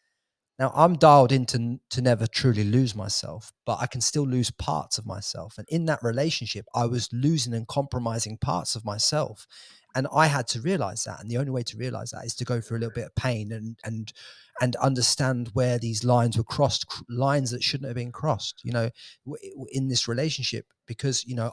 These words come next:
I have a podcast and I have things to do and I have, I have structure and I, how I move my life is like this. And if someone's gonna come and fit in with that, they have to dial in with the way that and the direction of my life, because that's just the way it is for me, because I designed my life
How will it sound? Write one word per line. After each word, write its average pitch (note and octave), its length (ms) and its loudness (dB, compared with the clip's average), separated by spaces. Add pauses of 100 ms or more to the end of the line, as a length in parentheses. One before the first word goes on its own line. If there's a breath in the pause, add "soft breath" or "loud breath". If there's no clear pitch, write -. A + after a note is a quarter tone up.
I C#3+ 140 2
have C#3 160 0
a B2 40 -6
podcast - 520 -4
and A#2 80 -8
I C3 100 -4
have A#2 120 -6
things B2 260 -10
to A2+ 140 -8
do C#3 200 2
and A#2+ 100 0
I B2+ 120 -2
have, B2 120 -6 (420 loud breath)
I B2+ 100 -2
have A#2+ 100 -2
structure - 420 0
and A2 100 -6
I, - 380 -10
how D3+ 240 4
I C3+ 80 4
move B2+ 260 0
my A#2+ 140 -2
life C3 260 -2
is G#2+ 200 -8
like A2+ 240 -6
this. C3 300 -4
And A#2+ 80 -10
if A#2 60 -8
someone's D3+ 300 0
gonna A#2 140 -6
come B2+ 260 -2
and A2+ 100 -8
fit - 180 -12
in A#2 120 -6
with A2 120 -6
that, A#2 220 -2 (280 loud breath)
they A#2 80 0
have A#2+ 240 -2
to A#2+ 100 -10
dial B2 320 0
in A#2 160 -4
with A2 140 -8 (160)
the A#2+ 80 -6
way A#2+ 180 2
that G#2+ 180 -6
and G#2+ 160 -4
the A2 80 -2
direction A#2 360 -4
of G#2 60 -6
my G#2 120 -4
life, B2+ 320 0
because G#2 200 -8
that's A#2+ 200 -6
just - 220 -6
the A#2 40 -8
way G#2+ 180 -4
it - 180 -8
is E3+ 160 2
for - 180 -8
me, E2 200 -16 (400 loud breath)
because B2 300 -4
I C3+ 220 6
designed C3+ 840 4
my A2 140 4
life F2 560 -4